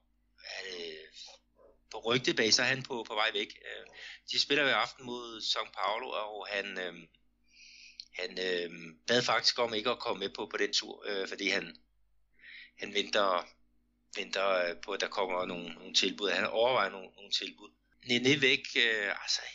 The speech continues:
i, i år, der har han ikke været specielt... Øh, specielt skrap. Altså, han har lavet et par vigtige mål. Det har han da helt sikkert. Han har ikke været, hvad skal vi kalde det,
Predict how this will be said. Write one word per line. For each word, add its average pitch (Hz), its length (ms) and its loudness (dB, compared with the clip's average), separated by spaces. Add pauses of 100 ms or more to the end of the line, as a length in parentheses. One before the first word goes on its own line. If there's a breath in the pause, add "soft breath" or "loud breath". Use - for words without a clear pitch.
(120)
i, 123 320 -10
i 127 40 0
år, 127 220 0
der 131 100 0
har 127 240 2
han 117 80 -6
ikke 117 160 -6
været 123 180 2
specielt... 120 440 2
Øh, 90 120 2 (600)
specielt 113 260 0
skrap. 101 260 0
Altså, 92 180 2
han 98 120 -6
har 98 80 -6
lavet 107 360 2
et 95 60 -10 (260)
par 107 140 2
vigtige 113 280 -2
mål. 117 380 -4
Det 113 80 -2
har 110 140 2
han 104 100 4
da 104 60 2
helt 110 200 0
sikkert. 101 260 2 (1000 loud breath)
Han - 160 -12
har - 100 -8
ikke - 160 -8
været, 131 200 -2 (220)
hvad - 100 -10
skal - 120 -2
vi 110 60 -10
kalde 107 240 -2
det, 104 300 -4